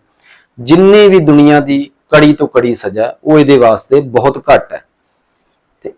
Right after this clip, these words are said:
ਇਸ ਤਰੀਕੇ ਦੇ ਨਾਲ ਇਹ ਦੋਨੋਂ ਜਣੇ ਨੇ ਜਿਹੜੇ ਜੇਲ੍ਹ ਦੇ ਵਿੱਚ ਪਹੁੰਚਦੇ ਨੇ। ਹਜੇ ਕੇਸ ਜਿਹੜਾ ਉਹ ਚੱਲਦਾ ਹੈ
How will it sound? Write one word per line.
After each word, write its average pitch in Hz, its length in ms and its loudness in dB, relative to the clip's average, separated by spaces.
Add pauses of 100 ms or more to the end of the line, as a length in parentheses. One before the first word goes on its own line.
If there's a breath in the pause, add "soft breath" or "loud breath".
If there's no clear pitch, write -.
ਇਸ 220 180 2
ਤਰੀਕੇ 165 360 0
ਦੇ 156 100 2
ਨਾਲ 147 200 4
ਇਹ 147 60 2
ਦੋਨੋਂ 143 300 -2
ਜਣੇ 131 220 -8
ਨੇ 120 80 -16
ਜਿਹੜੇ 113 260 -16 (300)
ਜੇਲ੍ਹ 156 280 2
ਦੇ 175 80 4
ਵਿੱਚ 160 200 0
ਪਹੁੰਚਦੇ 147 440 -4
ਨੇ। 151 120 -6 (100)
ਹਜੇ 156 220 2
ਕੇਸ 139 340 -4
ਜਿਹੜਾ 135 240 0
ਉਹ 135 140 -2
ਚੱਲਦਾ 110 320 0
ਹੈ 123 120 -2